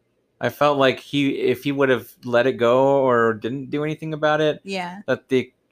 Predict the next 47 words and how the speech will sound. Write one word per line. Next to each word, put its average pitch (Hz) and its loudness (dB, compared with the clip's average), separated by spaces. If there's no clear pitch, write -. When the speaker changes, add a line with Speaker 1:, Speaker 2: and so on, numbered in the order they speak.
Speaker 1:
word 135 2
would 135 4
have 135 2
got 131 2
out 113 2
and 113 -4
the 110 -6
crew 123 -6
would 117 0
have 110 -4
been 120 0
like, 117 -2
"Oh, 147 2
you're 117 -2
just 117 -10
gonna 120 -4
let 120 0
anybody, 120 -4
like, 117 -2
mess 120 -6
around 120 -4
with 113 -8
your 120 -10
wife?" 143 0
Speaker 2:
Yeah. 185 -2
Speaker 1:
And - -4
I - 4
Speaker 2:
That 427 4
Speaker 1:
think, 311 4
Speaker 2:
makes 254 0
sense. 208 -4
Speaker 1:
you 151 0
know, 123 4
part, 151 2
and, 131 -2
and 131 -2
not 143 4
only 151 4
that, 139 2
but 131 -2
it 117 2
was, 120 -2
like, 123 -2
part 139 0
of 123 -6
the 113 -4
crew. 117 0